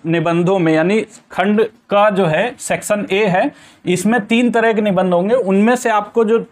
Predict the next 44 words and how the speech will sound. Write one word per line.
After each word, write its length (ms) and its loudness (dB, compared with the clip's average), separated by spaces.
निबंध 340 -2
छांटना 420 -4
है, 60 2
वो 120 0
सबसे 360 -4
पहले 360 0
ही 140 2
लिखना 320 -2
है। 120 -6
अब 140 -2
यहाँ 240 0
से 180 0
एक 100 -4
समस्या 400 -2
ये 160 0
आती 340 -2
है 140 0
कि 100 -12
पहले 420 0
के 200 -2
समय 340 -2
पे 120 -2
क्या 160 -2
होता 260 0
था 100 0
कि 100 0
जो 200 0
भी 100 0
निबंध 320 0
हम 120 -2
लोग 140 0
को 100 -2
सबसे 320 -4
अच्छा 240 -2
आता 240 -2
था, 80 0
वो 180 0
हम 100 -2
लोग 120 0
सबसे 260 -4
पहले 340 -2
लिख 140 -2
देते 340 -2
थे, 120 -2